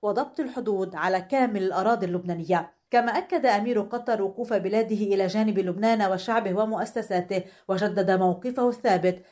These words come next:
تجاه استقرار لبنان ووحدة أراضيه.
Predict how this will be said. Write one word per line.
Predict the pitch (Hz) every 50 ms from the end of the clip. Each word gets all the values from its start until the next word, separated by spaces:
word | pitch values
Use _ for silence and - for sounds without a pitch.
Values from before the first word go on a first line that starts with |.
| _ _
تجاه | - 202 190 180 214 196 196
استقرار | 190 190 - - 190 202 - 226 233 220 190
لبنان | 180 180 170 175 220 254 254 240 220 202 - - - _ - -
ووحدة | 202 196 208 202 - 202 175 185 - -
أراضيه. | 180 156 170 190 247 269 - 180 180 180 180 175 175 - _